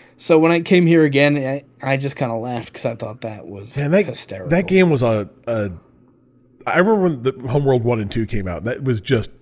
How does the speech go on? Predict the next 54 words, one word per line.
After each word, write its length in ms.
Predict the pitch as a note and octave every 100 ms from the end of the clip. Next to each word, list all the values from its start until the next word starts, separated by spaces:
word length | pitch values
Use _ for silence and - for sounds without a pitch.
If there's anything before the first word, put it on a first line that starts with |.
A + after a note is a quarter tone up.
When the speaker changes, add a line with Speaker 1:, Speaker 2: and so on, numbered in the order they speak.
| -
Speaker 1:
Yeah, 180 | G#3 D3+
those 320 | B2+ F3 G3
were, 60 |
like, 220 | B3 F#3 -
twenty 260 | - F#3
years 260 | D#3+ E3+ A3+
ago, 100 | -
Speaker 2:
incre- 160 | - -
Speaker 1:
right? 180 | E3+
Speaker 2:
Oh, 20 | G#3+
yeah, 260 | - -
yeah, 180 | G#2+ B2
yeah, 240 | B2 A#2 A#2+
yeah. 240 | B2 G#2+ - -
Speaker 1:
Yeah. 220 | F3+ D3+
Speaker 2:
But, 100 | D#3+
I 40 | D3+
mean, 140 | D3+
also 320 | C#3+ D3+ F3
having, 340 | D3+ D3+ D3 C#3+
like, 480 | B2 A#2+ A2+ - - _ -
those 400 | B2+ C3 C#3+ C3
games 380 | B2+ C3+ C3 B2
work 180 | B2+
in 80 | C3+
three 320 | G#2+ - B2+
D 220 | A#2+ A#2+ B2+
the 140 | B2+
way 180 | B2 B2
they 160 | B2+
did, 320 | A#2+ B2 B2+ A#2
like, 140 | A2+
it, 140 | B2+ D3
those 200 | D3+ C3+
games 320 | C#3+ D3 B2+
Speaker 1:
Uh-huh. 120 | B2
Speaker 2:
were, 340 | G#2+ G#2 G2+ - - - _
like, 160 | G2 F#2
huge, 880 | - - E3 F3 D#3+ A#2 F2 D#2+ -
like, 160 | A2+ G2
just 200 | A#2 G#2+ - -
massive 420 | A#2 A#2 B2+ C3 G#2
deal. 120 | G#2+
I 80 | C3+
was 100 | D#3
never 140 | D#3
smart 260 | - A#2+ F#2
enough 120 | D#2+
to 60 | D#2+
play 200 | F#2+ F2
'em, 80 | E2+
but 100 | D#2+
very 240 | G#2+ A2+
cool. 260 | E2+ F2 D#2+